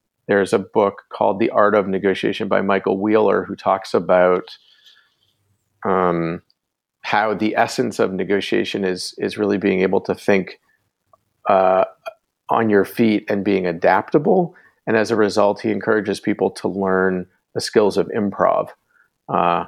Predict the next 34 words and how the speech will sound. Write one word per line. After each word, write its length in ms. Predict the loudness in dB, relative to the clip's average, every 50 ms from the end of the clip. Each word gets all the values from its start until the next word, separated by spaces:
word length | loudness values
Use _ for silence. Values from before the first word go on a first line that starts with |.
| -10 _ -4
as 140 | -2 -2 -2
a 80 | -2
core 380 | -4 -4 -2 0 2 2 2 0
skill 340 | -2 -4 -2 0 0 0 0
set. 360 | 0 -2 -2 -2 -2 -2 0
So 300 | 2 2 2 2 0 -2 -8 -20 _ _
those 200 | 2 2 4 4
are 60 | 2 -2
four 220 | 2 4 4 4
or 100 | 4 2
five. 540 | 2 2 4 4 4 4 2 0 -2 -6 -8 -2
Um, 400 | 2 4 4 4 2 0 -6 -10 _ _ _ _
there's 140 | 0 2 4
also 200 | 4 4 4 4
a 60 | 4
really 220 | 6 6 4 4 4
good 160 | 4 4 2
one 180 | 2 0 -2 -2
called 200 | -2 -2 -2 0
Negotiating 500 | 0 0 0 0 0 -2 -2 -2 -2 0
Rationally 760 | 0 2 2 0 -2 -4 -8 -8 -6 -6 -6 -6 -8 -10 -12 _ _ _ _ _ _ _ _ _ _ 0
by 140 | 2 2 4
a 100 | 2 2
friend, 240 | 0 0 -2 -2 -2 -4
my 180 | -2 -2 -2
friend 300 | 0 0 -2 -2 -2 -4 -6 -8 -4
Mark 240 | 0 0 0 0 -2
Young, 380 | -2 -2 0 0 0 -2 -2 -6 _ _ -20 -20 -20 _ _ 0
but 100 | 0 2
another 280 | 2 4 4 4 4
one 140 | 4 2 0
called 260 | 0 -2 -2 -2 -2 -2
Beyond 480 | 0 2 4 4 4 2 0 -2 -4 -4
Reason 640 | -2 0 0 0 -2 -2 -4 -6 -6 -6 -10 -16